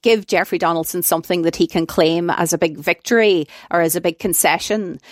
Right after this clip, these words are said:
because, you know, there isn't going to be a big victory or a big concession over the protocol. It's, it's going to be a very slight, um, just moving things around very, very slightly. So it's just going to be hard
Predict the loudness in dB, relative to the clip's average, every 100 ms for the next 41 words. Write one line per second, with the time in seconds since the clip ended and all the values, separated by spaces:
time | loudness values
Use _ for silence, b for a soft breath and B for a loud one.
0 | B -4 0 2 2 0 0 2 2 4
1 | 4 2 2 2 2 0 2 0 2 -2
2 | -2 -4 -2 0 0 2 2 2 -2 -2
3 | 0 2 0 -2 -6 -6 -4 -2 -2 2
4 | 2 4 2 -2 -4 -4 -2 0 0 2
5 | 2 2 -2 0 2 2 2 0 -2 0
6 | 2 2 -2 -4 -4 B B B -4 0
7 | 2 0 -2 -6 -8 -12 _ -4 -2 -4
8 | -4 2 2 0 -4 -2 0 0 0 2
9 | 2 2 0 0 0 0 2 0 2 2
10 | 2 2 2 -2 0 2 2 2 2 2
11 | -4 0 0 2 0 -2